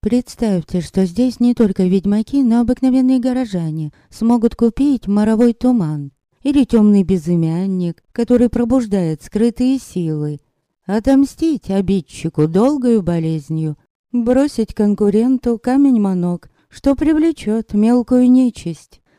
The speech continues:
спалить склад или дом того, кто ненавистен. Всего-то и надо, что перо золотого петушка. Не такая уж и великая редкость. А если кто по случайности, по незнанию выпустит моровую деву,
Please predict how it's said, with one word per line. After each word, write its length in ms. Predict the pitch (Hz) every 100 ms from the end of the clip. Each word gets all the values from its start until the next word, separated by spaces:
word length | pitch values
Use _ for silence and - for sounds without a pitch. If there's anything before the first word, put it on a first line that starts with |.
| _ _
спалить 680 | - - 247 247 233 190
склад 580 | - - 190 202 226 180
или 180 | 180 185
дом 320 | 165 226 220
того, 320 | 202 214 240
кто 220 | 240 - 240
ненавистен. 920 | 240 240 233 165 147 - 156 156 151 _ _
Всего-то 440 | - - 294 320 294
и 100 | 277
надо, 380 | 262 247 180 175
что 240 | - 175
перо 340 | 175 180 226
золотого 600 | 220 247 247 240 285 277
петушка. 760 | 208 175 175 165 - 156 160 147 _ -
Не 240 | 247 277
такая 340 | 269 262 311 330
уж 180 | 233 226
и 120 | 220
великая 480 | 220 214 - 226 226
редкость. 680 | 240 226 - 175 160 - - _ _ _ _ -
А 160 | 233
если 580 | 262 262 226 196 202 196
кто 300 | - - 233
по 160 | 202 240
случайности, 840 | - 214 208 185 202 214 202 - 214
по 120 | 247
незнанию 960 | 262 208 165 170 180 190 185 175 175 - _ -
выпустит 800 | 240 269 - 185 175 - 185
моровую 600 | 202 220 226 226 233 233 220
деву, 540 | 185 175 151 156